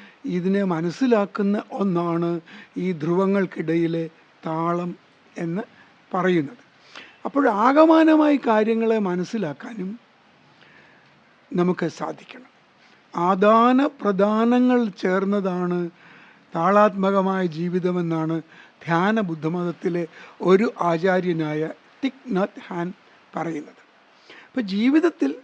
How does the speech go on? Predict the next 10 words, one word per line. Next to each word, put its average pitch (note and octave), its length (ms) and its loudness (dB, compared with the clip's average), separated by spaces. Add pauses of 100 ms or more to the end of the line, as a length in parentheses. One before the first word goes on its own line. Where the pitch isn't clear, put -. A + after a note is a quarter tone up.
(240)
കൊടുക്കലും A#3 540 2 (240)
വാങ്ങലും, E3+ 420 -2 (440)
കൊടുക്കലും A#3+ 460 -2 (220)
എടുക്കലുമുള്ള, F#3 640 -6 (1080)
ആ, - 20 -18 (1120)
നേട്ടവും G3+ 540 0 (180)
കോട്ടവുമുള്ള, G3 640 -2 (520)
സന്തോഷവും G#3+ 560 -2 (120)
സങ്കടവുമുള്ള, G#3 680 -2 (760)
ഇത് G3+ 100 0